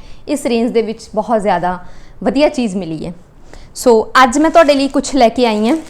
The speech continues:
ਬਾਟਿਕ ਦੇ ਵਿੱਚ ਨਵੇਂ ਪ੍ਰਿੰਟ। ਇਹ ਦੇਖੋ ਜੀ, ਇਹ ਹੈ ਜੀ ਚਾਰ ਕਲਰ ਤੁਹਾਨੂੰ ਬਾਟਿਕ ਦੇ ਵਿੱਚ। ਯੈਲੋ ਮਿਲੇਗਾ,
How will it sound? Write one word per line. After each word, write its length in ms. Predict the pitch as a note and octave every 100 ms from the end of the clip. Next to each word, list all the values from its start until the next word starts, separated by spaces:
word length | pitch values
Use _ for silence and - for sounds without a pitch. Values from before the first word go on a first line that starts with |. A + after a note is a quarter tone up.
| - - - - - - -
ਬਾਟਿਕ 360 | A3+ A#3+ C4+ A#3
ਦੇ 120 | C#4
ਵਿੱਚ 260 | B3 B3+ - B3+
ਨਵੇਂ 260 | B3+ A#3
ਪ੍ਰਿੰਟ। 280 | G#3 F3 - - - - - - - - - - - - - - -
ਇਹ 100 | A3+
ਦੇਖੋ 280 | G3 G3 G#3+
ਜੀ, 160 | - F3+ - - B3+
ਇਹ 120 | C#4
ਹੈ 80 | A#3+
ਜੀ 120 | D4+ -
ਚਾਰ 360 | C#4+ G#3+ G3 D4 - - - - - - - - - -
ਕਲਰ 260 | G#3 F#3+ A#3 - - - -
ਤੁਹਾਨੂੰ 240 | A3+ G3+
ਬਾਟਿਕ 340 | G3+ F#3+ G#3
ਦੇ 100 | F#3+
ਵਿੱਚ। 280 | G#3 G#3+ - - - - - -
ਯੈਲੋ 360 | G#3+ G#3+ G3 A3
ਮਿਲੇਗਾ, 420 | B3 C4+ C#4 D4